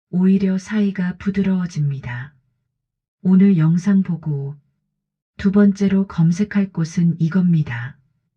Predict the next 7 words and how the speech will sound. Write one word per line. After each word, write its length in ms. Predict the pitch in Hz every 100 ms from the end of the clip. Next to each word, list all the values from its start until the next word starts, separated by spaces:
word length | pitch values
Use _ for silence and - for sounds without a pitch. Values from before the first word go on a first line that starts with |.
| _ _ _ _ -
우리 240 | 185 202
동네 500 | 202 185 175 175 175
재가복지센터 1080 | - 175 175 190 185 - 196 - 190 185 180
방문 480 | 170 160 165 175 180
요양. 440 | 170 147 135 143 147 _ _ _ _ _ _ _
세 220 | - 214 220
번째, 680 | 202 196 - 190 175 175